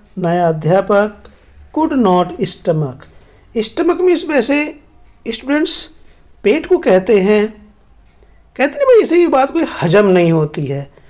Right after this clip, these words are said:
मतलब रोक नहीं पाता है। तो यहाँ stomach का meaning tolerate, सहन करना।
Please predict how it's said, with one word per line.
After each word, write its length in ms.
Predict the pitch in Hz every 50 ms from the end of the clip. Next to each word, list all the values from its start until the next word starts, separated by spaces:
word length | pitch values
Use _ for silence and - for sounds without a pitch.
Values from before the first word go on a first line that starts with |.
| - - - -
मतलब 400 | 240 240 294 403 494 480 - - - - - _ _ - _ _ _ -
रोक 300 | 240 269 349 403 381 359
नहीं 200 | 339 247 214 202
पाता 380 | 202 - 175 170 160 - 170
है। 320 | 151 127 131 139 139 - - - - - - - - -
तो 60 | 247
यहाँ 260 | 247 277 339 339 - - - - - - - - - - - - - - _ _ _ - 254
stomach 400 | 233 - - 339 339 359 359 -
का 100 | 294 247
meaning 300 | 226 233 233 262 320 - - - - - - _
tolerate, 580 | - 196 180 170 170 160 160 143 139 - - - - -
सहन 400 | - - - - 262 220 330 294
करना। 460 | - - 190 165 165 151 139 - -